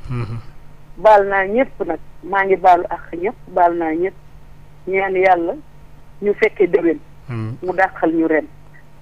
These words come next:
Speaker 2: Ñoo ngi rafetlu bu baax xutba yi sell yi, yi nga xam ne seetlu nañ ko. Mu jóge ci imaam yi, jóge ci yeneen kilifa diine yépp, ñoo ngi koy rafetlu.
Speaker 1: Mhm.
Speaker 2: Te am ñu yokk ñaan yi, ndax naataange gën a yaatu ci Sénégal,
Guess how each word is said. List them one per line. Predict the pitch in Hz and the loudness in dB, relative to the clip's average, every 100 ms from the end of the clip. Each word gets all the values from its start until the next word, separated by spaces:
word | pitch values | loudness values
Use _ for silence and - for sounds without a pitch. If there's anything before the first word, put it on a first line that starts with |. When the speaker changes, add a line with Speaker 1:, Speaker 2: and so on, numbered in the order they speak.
| - - | -20 -8
Speaker 2:
Ñoo | 208 247 | 2 2
ngi | 240 | 4
rafetlu | 233 233 208 196 185 | 0 -2 -6 -4 -2
bu | 180 | -2
baax | 175 208 226 - - - - - - | 2 2 2 -8 -18 -20 -20 -16 -2
xutba | 269 190 220 | -2 4 2
yi | 220 220 - | 2 -4 2
sell | 214 185 | 2 4
yi, | 180 175 - - - | 0 -4 -8 -20 -6
yi | 208 | 0
nga | 226 | 0
xam | 220 220 202 | 0 -4 -4
ne | 190 - | -6 0
seetlu | 220 202 196 | -2 0 0
nañ | 190 175 | 2 0
ko. | 170 143 - - - - - | -2 -4 -6 -20 -20 -18 -8
Mu | 196 180 | -6 0
jóge | 240 214 | 2 2
ci | - 226 | 2 -2
imaam | 202 175 170 | 2 0 2
yi, | 156 - - - - - | -2 -4 -20 -20 -20 -4
jóge | 180 214 226 | 0 2 2
ci | 214 | 4
yeneen | 208 214 220 214 | 4 4 2 0
kilifa | 226 208 180 | -2 2 2
diine | 170 185 175 190 | 2 2 4 4
yépp, | 247 - - - - - - 190 | 2 0 -20 -20 -20 -20 -8 0
ñoo | 202 | 2
ngi | |
koy | 196 190 | 4 4
rafetlu. | 185 - 170 156 175 - - - 127 | 4 0 -2 -2 -6 -10 -20 -18 -14
Speaker 1:
Mhm. | 123 | -6
Speaker 2:
Te | 196 - - - | -6 -6 -18 -10
am | 175 | -10
ñu | 180 185 | -6 -4
yokk | 175 - 175 | -6 -6 0
ñaan | 175 170 156 | 2 2 2
yi, | 208 - - - - - - - | -4 -10 -20 -20 -20 -20 -14 -8
ndax | 185 196 | -8 -2
naataange | 196 190 190 175 170 170 | -2 0 2 2 2 2
gën | 196 | 4
a | 214 | 6
yaatu | 202 185 - - | 6 6 2 -12
ci | 196 | -2
Sénégal, | 190 175 160 170 | 0 0 4 4